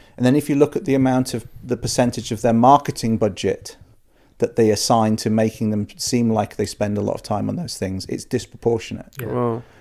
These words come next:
Speaker 1: Um, because they, you know, so I don't think I need to explain what's going on there. That
Speaker 3: No,
Speaker 1: it
Speaker 3: no, you definitely don't. They're just trying to,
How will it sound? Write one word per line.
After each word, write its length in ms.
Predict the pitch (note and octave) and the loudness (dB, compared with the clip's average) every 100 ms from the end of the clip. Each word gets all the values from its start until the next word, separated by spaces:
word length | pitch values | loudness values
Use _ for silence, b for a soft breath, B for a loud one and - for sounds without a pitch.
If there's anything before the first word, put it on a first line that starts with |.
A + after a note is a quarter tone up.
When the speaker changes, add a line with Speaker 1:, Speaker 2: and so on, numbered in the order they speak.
| b b | b b
Speaker 1:
Um, 380 | - A2+ A2 A2 - _ - | 2 6 6 4 -2 _ -6
because 320 | C#3+ C3+ B2+ | -2 2 4
they, 200 | D3 C3 B2+ - _ - - - | 4 2 2 -14 _ -20 -20 -4
you 120 | D3+ | 2
know, 180 | A#2+ - | 2 2
so 220 | - C3 - | 2 2 4
I 100 | A#2+ | 6
don't 200 | D3 - | 6 6
think 180 | C3+ C3 | 2 2
I 60 | |
need 200 | B2 B2+ | 2 2
to 100 | - | 2
explain 580 | A2 - - C3 A#2+ A2+ | -2 -2 4 8 8 6
what's 180 | A2 G2 | 4 2
going 280 | - A2 A2+ | 2 4 6
on 200 | C#3 B2+ | 4 4
there. 200 | G2+ F#2+ | 4 2
That 100 | G#2 | 4
Speaker 3:
No, 140 | F3 B2+ | 4 4
Speaker 1:
it 40 | |
Speaker 3:
no, 100 | G#2+ | 0
you 120 | G#2 | -4
definitely 360 | G#2 - G#2 G#2 | -8 -10 -10 -8
don't. 140 | G#2+ | -2
They're 80 | B2 | -2
just 160 | C3+ - | -2 0
trying 140 | E3 | 2
to, 20 | B2 | 2